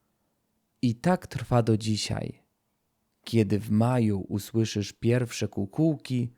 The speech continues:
nie licz lat, posłuchaj. To nie ptak się popisuje, to cały świat ptaków woła swojego zaginionego króla.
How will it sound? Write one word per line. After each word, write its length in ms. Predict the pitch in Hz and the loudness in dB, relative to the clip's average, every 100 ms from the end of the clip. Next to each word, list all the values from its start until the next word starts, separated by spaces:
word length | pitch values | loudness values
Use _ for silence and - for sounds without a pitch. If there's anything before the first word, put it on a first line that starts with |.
| _ _ _ | _ _ _
nie 280 | 147 175 170 | -4 -2 0
licz 300 | 139 113 - | 0 -2 -2
lat, 460 | 110 110 107 - - _ _ _ _ - | 0 2 0 -6 -20 _ _ _ _ -2
posłuchaj. 800 | 185 170 127 117 - - 110 - _ _ _ _ _ _ _ _ _ - | 0 0 -2 -2 -2 -8 -10 -14 _ _ _ _ _ _ _ _ _ -4
To 140 | 123 | 2
nie 200 | 113 107 | 4 4
ptak 340 | - - 160 - | 2 0 -2 0
się 240 | 123 113 | 0 0
popisuje, 720 | 110 101 107 101 107 95 92 - _ _ _ _ - | 2 0 0 -2 -4 -4 -4 -8 _ _ _ _ -4
to 120 | 101 | -2
cały 380 | - 110 101 98 | 0 0 2 0
świat 340 | - 101 98 | -2 -4 -6
ptaków 680 | - - 131 123 123 120 - | -6 -2 0 0 0 -2 -4
woła 420 | 113 117 175 156 131 | -6 0 2 2 0
swojego 720 | - - 104 101 101 101 98 | -2 -2 0 2 2 -2 -4
zaginionego 1000 | - 156 165 135 127 113 101 107 104 104 | -2 -2 -2 0 2 2 4 2 0 -2
króla. 560 | - 117 107 101 95 | -2 -2 0 0 -4